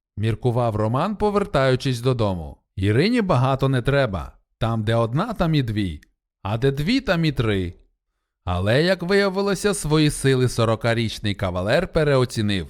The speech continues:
Дружина про все дізналася.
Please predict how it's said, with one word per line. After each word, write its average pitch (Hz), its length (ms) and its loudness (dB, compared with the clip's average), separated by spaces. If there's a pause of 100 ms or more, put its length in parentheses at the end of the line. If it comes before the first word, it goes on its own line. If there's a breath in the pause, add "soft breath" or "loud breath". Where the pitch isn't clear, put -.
(440)
Дружина 110 580 2
про 185 180 2
все 139 280 2
дізналася. 104 800 0